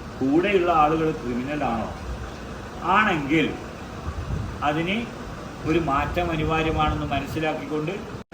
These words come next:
എന്താണോ ആ ആൾ, ആ ആൾ നേരാവാൻ വേണ്ടി നമ്മൾ നടത്തേണ്ടത്, അത് നമ്മൾ ചെയ്യുക. അതല്ലാണ്ട് ഇനി ഒരു മാർഗവും, ഒരു മാർഗവും ഇല്ല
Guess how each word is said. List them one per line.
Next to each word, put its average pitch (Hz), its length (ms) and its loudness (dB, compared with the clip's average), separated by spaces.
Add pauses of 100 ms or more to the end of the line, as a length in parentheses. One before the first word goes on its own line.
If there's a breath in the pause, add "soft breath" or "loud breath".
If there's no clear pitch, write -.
(180)
എന്താണോ 202 640 4 (300)
ആ 160 40 0 (160)
ആൾ, 151 100 0 (560)
ആ 185 40 0 (160)
ആൾ 160 100 2 (180)
നേരാവാൻ 151 520 0
വേണ്ടി 143 200 -4
നമ്മൾ 143 220 -2
നടത്തേണ്ടത്, 131 440 -4 (500)
അത് 175 100 2 (100)
നമ്മൾ 190 180 0 (160)
ചെയ്യുക. 180 320 4 (1000)
അതല്ലാണ്ട് 160 760 4 (240)
ഇനി 175 160 2 (180)
ഒരു 202 280 6 (200)
മാർഗവും, 170 600 4 (760)
ഒരു 214 220 2 (140)
മാർഗവും 202 600 4 (100)
ഇല്ല 196 140 2